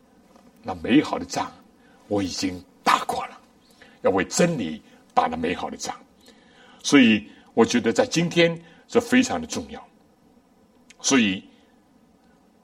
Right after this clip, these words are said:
所罗门怎么讲啊？箴言二十二、二十三章二十三节说：“你当买真理，而不要出卖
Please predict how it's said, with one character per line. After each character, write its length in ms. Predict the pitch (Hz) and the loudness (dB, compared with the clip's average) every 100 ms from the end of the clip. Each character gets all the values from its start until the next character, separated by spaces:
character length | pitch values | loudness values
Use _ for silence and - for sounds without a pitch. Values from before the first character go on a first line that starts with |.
| _ _ _ _ | _ _ _ _
所 160 | - 269 | 4 6
罗 100 | - | 8
门 140 | 247 | 6
怎 120 | 240 | 4
么 220 | 214 240 - _ | 2 0 -4 _
讲 200 | - - | 0 0
啊？ 160 | 233 - _ _ _ _ _ _ _ - | -4 -14 _ _ _ _ _ _ _ -2
箴 160 | 156 202 | 0 2
言 160 | 247 | 0
二 140 | 262 247 | 0 0
十 120 | 262 | 0
二、 160 | 226 - _ _ _ _ _ | -2 -6 _ _ _ _ _
二 140 | - 240 | 2 2
十 80 | - | 2
三 240 | 254 240 | 0 2
章 120 | 247 | -2
二 140 | 247 226 | -4 -6
十 80 | |
三 300 | - - 104 | -4 -2 -2
节 180 | - - | -4 -10
说 260 | - 80 - _ _ _ _ _ - | -8 -8 -8 _ _ _ _ _ -4
：“你 240 | 151 160 | 0 2
当 300 | - 196 190 - - | 6 6 6 -4 2
买 260 | - - | 4 4
真 280 | - 196 180 | 4 0 0
理， 180 | - - _ _ _ _ _ _ _ _ | -4 -10 _ _ _ _ _ _ _ _
而 140 | - 269 | 2 2
不 80 | 190 | 6
要 240 | - - - - _ _ _ _ - _ _ _ - | 6 6 4 -10 _ _ _ _ -20 _ _ _ -8
出 200 | - 226 | 0 4
卖 300 | 208 165 | 6 4